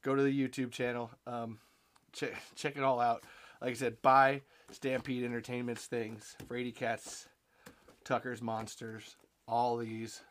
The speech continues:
Um, sorry, that's so dumb. I'm sorry. I'm just now looking at, like, what the fuck was, oh, I bet that, oh, I bet that one asshole got pissed at me 'cause I said something about Burt Gummer stance. Yeah, I bet that was the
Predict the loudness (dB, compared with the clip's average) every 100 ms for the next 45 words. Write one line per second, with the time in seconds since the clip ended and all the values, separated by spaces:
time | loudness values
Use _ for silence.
0 | _ _ -16 -14 -14 -18 -20 -20 2 4
1 | 4 2 -10 -6 2 4 4 0 2 4
2 | 4 -2 -6 -4 -2 4 4 4 -2 0
3 | 4 4 2 0 -2 -4 -8 -6 -6 -4
4 | -6 -2 -2 0 0 -2 -16 -14 -14 -14
5 | -20 -18 -8 2 10 12 12 10 6 2
6 | 4 2 2 4 4 4 2 2 0 0
7 | -2 -2 -2 -4 -2 -2 -2 -4 -4 -4
8 | -4 -4 -6 -8 -10 -16 -20 -20 -20 _
9 | -8 -6 -4 -2 -2 -2 -2 -4 -4 -4
10 | -4 -10 -8 -10 -10 -12 -12 -12 -16 -20
11 | _ -12 -12 -10 -12 -12 -14 -10 -12 -12
12 | -18 -18